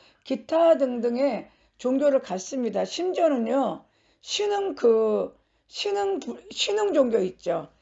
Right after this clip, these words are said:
한마디로 신흥 이단 사이비에도 많은 영적 현상이 일어납니다. 그럼 도대체 이것이 무엇을 말하는 건가를 알아야 된다는 얘기죠.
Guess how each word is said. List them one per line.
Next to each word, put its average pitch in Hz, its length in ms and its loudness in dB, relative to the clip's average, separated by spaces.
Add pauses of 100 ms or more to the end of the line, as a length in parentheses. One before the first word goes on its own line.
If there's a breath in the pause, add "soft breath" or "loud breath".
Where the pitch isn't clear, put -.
(160 soft breath)
한마디로 311 460 2
신흥 349 680 -6
이단 277 380 -2
사이비에도 294 840 0 (540)
많은 302 340 0
영적 285 360 0
현상이 240 360 -2
일어납니다. 208 840 0 (260 loud breath)
그럼 330 320 0
도대체 233 920 0 (1300)
이것이 339 460 2
무엇을 294 480 0
말하는 202 380 2
건가를 175 520 -2
알아야 226 400 0
된다는 180 480 -2
얘기죠. 165 680 -12